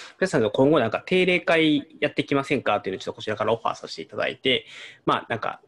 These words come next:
隔週とか、まあ、月一なのかな。まあ、ちょっとその辺を少し決めて、えー、まあ、今後、こんな感じで時間を決めてライブ中継をやりつつ、まあ、それをポッドキャスト、YouTubeで公開していくみたいなのができればなということで、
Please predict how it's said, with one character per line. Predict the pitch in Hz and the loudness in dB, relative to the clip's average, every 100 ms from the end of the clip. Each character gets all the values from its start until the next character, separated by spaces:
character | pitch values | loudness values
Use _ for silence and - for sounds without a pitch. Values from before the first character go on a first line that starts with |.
| - | -10
隔 | 127 - | -8 -6
週 | - 113 | -4 -4
と | 104 | -4
か、 | - - - - | -6 -8 -10 -2
ま | 120 95 - - | -2 0 -6 -14
あ、 | _ | _
月 | - - | -16 -10
一 | 110 | -10
な | 98 | -10
の | - | -8
か | - | -4
な。 | |
ま | 127 | -2
あ、 | |
ち | 127 | -2
ょ | |
っ | |
と | - | 0
そ | 151 | 0
の | |
辺 | 139 135 | 2 2
を | 123 | 2
少 | 120 123 | -2 -8
し | - 107 90 - - _ | -6 -8 -8 -12 -20 _
決 | - | -2
め | 123 | -2
て、 | 107 117 113 - 113 107 101 98 98 101 | 0 2 2 0 0 2 2 0 0 0
え | |
ー、 | |
ま | 131 | 0
あ、 | |
今 | 123 110 | -2 -4
後、 | 110 - _ _ | -4 -8 _ _
こ | - | -2
ん | |
な | 131 | 0
感 | 113 | 0
じ | 113 | 0
で | 107 - _ _ _ - | -2 -4 _ _ _ -10
時 | 135 | -2
間 | 123 113 | -2 -2
を | |
決 | - 143 | -4 -2
め | 107 | -2
て | - 104 | -2 -2
ラ | 117 | 0
イ | 113 | -2
ブ | 110 | -6
中 | - 117 104 | -8 -8 -6
継 | 101 | -4
を | 101 | -2
や | 113 | -2
り | 104 | -4
つ | - | -6
つ、 | 131 107 - - | -4 -4 -6 -20
ま | _ | _
あ、 | |
そ | - 113 | -6 -4
れ | |
を | 104 | -2
ポ | - | -4
ッ | |
ド | 107 110 | -6 -8
キ | |
ャ | 104 | -8
ス | |
ト、 | - | -8
YouTube | 101 101 - | -12 -12 -12
で | 117 | -6
公 | 147 - | -4 -4
開 | - - | -6 -8
し | |
て | - | -12
い | |
く | - | -10
み | 90 | -12
た | - | -10
い | |
な | 82 | -8
の | 101 | -8
が | - | -8
で | 98 | -12
き | - | -8
れ | 92 | -8
ば | 90 | -6
な | 87 | -10
と | - | -10
い | |
う | 104 | -6
こ | - | -4
と | 127 | 0
で、 | 160 143 | 2 0